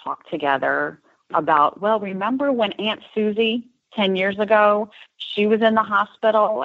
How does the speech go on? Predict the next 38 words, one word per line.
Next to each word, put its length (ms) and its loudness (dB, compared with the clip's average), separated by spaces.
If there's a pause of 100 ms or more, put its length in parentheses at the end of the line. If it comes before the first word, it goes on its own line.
and 440 -2
dad 340 2
said, 220 0
'Oh, 180 4
I 140 2
never 380 -6
wanna 380 -8
look, 340 -6
I 120 -2
never 260 0
wanna 220 2
be 160 -2
like 240 2
that.'" 340 0 (440)
And 440 -2 (320)
around 240 2
the 60 -8
table, 420 -6
yes, 280 0 (120)
all 140 2
the 120 0
other 220 -4
cousins 560 -2
and 160 2
the 200 -2 (220)
sisters 380 0
and 160 0
brothers 240 2
can 120 -8
all 160 -4
say, 120 -2 (300)
"I 180 2
do 200 4
remember 480 4
that. 300 2
I 200 -2
remember 440 0
dad 280 0